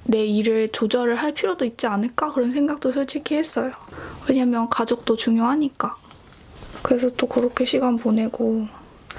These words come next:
그것도 제가 작업실 옮기고 나서 친구들을 한번 초대를 하기로 했었어요. 근데 제가 <laughs> 그날 약속을 잡아놓고 까먹은 거예요. 얼마나 죄인이에요.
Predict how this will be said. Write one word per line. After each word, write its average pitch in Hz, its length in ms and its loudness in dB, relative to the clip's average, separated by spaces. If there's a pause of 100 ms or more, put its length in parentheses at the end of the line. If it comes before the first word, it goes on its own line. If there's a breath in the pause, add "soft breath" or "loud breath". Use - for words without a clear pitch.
(280 loud breath)
그것도 254 260 2
제가 233 240 0
작업실 240 420 0
옮기고 226 400 2
나서 220 240 -2
친구들을 262 680 0
한번 247 240 0
초대를 277 420 -2
하기로 285 240 -2
했었어요. 214 800 -2 (580 loud breath)
근데 254 180 2
제가 247 360 -2
<laughs> - 20 -16
그날 262 540 -2 (160)
약속을 262 320 0
잡아놓고 233 440 -2
까먹은 330 460 0
거예요. 247 260 -2
얼마나 247 340 2
죄인이에요. 226 880 0